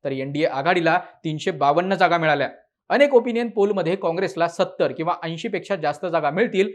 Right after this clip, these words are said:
असं म्हटलं होतं, पण काँग्रेसला फक्त बावन्न जागा मिळाल्या, तर यूपीएला नव्वद. त्यामुळं दोन हजार एकोणीस सालचे निवडणुकीपूर्वीचे अंदाज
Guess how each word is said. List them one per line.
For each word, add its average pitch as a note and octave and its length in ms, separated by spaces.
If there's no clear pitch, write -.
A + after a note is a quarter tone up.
असं A#3+ 160
म्हटलं A#3+ 260
होतं, E3 280
पण C#3+ 120
काँग्रेसला D#3 600
फक्त E3+ 240
बावन्न F3 400
जागा F3+ 220
मिळाल्या, C#3+ 300
तर C3+ 80
यूपीएला F#3 560
नव्वद. E3 360
त्यामुळं D3+ 400
दोन C#3+ 160
हजार D#3 160
एकोणीस D#3+ 400
सालचे D3+ 280
निवडणुकीपूर्वीचे D#3 960
अंदाज F3 500